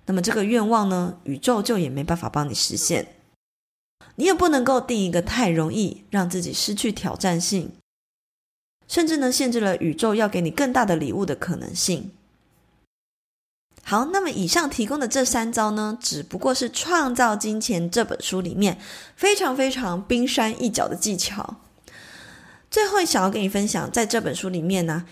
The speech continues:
也有一个非常重要的观念。他呢，不断鼓励的读者们要去相信，你一定可以先做喜欢的事，再靠喜欢的事情去获得丰盛。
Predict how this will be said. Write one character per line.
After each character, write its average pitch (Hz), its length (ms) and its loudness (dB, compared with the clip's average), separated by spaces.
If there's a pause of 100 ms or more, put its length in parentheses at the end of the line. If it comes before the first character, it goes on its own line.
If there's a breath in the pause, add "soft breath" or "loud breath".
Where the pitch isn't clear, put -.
(120 loud breath)
也 233 180 2
有 196 200 2 (100)
一 190 100 -2
个 196 160 2
非 233 180 4
常 185 200 2
重 185 180 -2
要 160 120 -2
的 135 40 -6
观 165 280 2
念。 - 200 -2 (1000 loud breath)
他 - 200 -4
呢， 339 200 2
不 214 140 -2
断 208 200 2
鼓 165 160 0
励 175 140 4
的 170 100 2
读 165 200 -2
者 190 160 -2
们 151 180 -4
要 196 100 0
去 196 140 -4
相 202 240 2
信， 208 340 -2 (500 loud breath)
你 190 140 2
一 208 40 2
定 320 200 4
可 254 160 2
以 185 60 2
先 208 240 0
做 214 160 0
喜 156 240 -2
欢 185 160 0
的 180 80 -2
事， - 400 0
再 185 140 0
靠 180 240 -2
喜 - 200 -2
欢 185 140 0
的 180 80 -2
事 180 160 -2
情 156 320 -4
去 175 140 -2
获 180 200 0
得 165 160 -2
丰 170 240 -4
盛。 - 360 -6